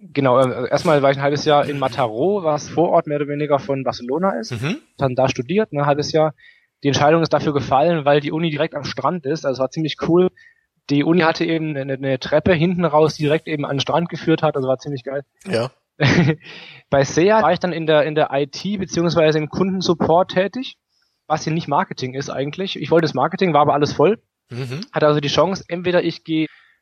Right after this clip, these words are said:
Speaker 1: zu einem anderen Unternehmen, das auch in Barcelona angesiedelt ist, wo aber die, äh, Unternehmenssprache, äh, Katalanisch ist.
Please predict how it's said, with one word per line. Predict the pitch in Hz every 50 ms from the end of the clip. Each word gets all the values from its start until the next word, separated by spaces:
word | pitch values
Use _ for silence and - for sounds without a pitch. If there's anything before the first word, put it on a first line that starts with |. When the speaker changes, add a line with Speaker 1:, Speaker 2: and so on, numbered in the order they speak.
| _ _
Speaker 1:
zu | - 151
einem | 147 143 139
anderen | - 151 165 190 190
Unternehmen, | 202 190 - 202 190 185 190 196 202 202 196 185
das | 143 143 - -
auch | - 151 170 190
in | 185 170
Barcelona | 160 160 170 165 160 160 160 165 160 143
angesiedelt | - 147 160 160 160 151 - 165 165 160 156 -
ist, | 156 170 170 - - - - - - - _
wo | 131 135 151 -
aber | - 147 143 151 147 143 131
die, | 123 139 147 147 147 147 147 147 143 143 -
äh, | - 135 127
Unternehmenssprache, | 135 135 131 139 135 151 170 180 175 - - 143 123 123 135 151 - - 160 151 147 147 - 139
äh, | 131 -
Katalanisch | - - - 131 123 135 170 185 156 120 107 113 -
ist. | 151 190 - - - -